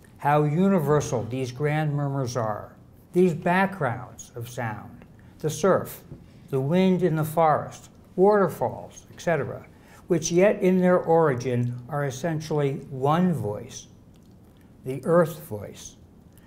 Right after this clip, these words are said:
the breathing or snoring of the creature. The earth is our ship, and this is the sound of the wind in her rigging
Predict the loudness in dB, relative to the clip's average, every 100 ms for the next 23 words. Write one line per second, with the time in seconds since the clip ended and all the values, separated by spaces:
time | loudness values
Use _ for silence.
0 | -10 -6 -4 0 4 4 4 0 0 -4
1 | -6 -8 -4 -2 0 0 -2 -6 -10 -10
2 | -12 -6 -6 -6 -10 -14 -18 -20 -20 -20
3 | -20 -20 -20 -20 -20 -20 -12 -10 0 4
4 | 4 2 -6 -8 -2 2 2 0 -2 -4
5 | -4 -8 -20 -20 -20 -20 -20 -20 -10 -4
6 | 0 0 0 -4 -4 -4 -2 -2 -2 -4
7 | -4 -4 -2 -2 -2 -4 -6 -4 -4 -2
8 | -4 -6 -10 -14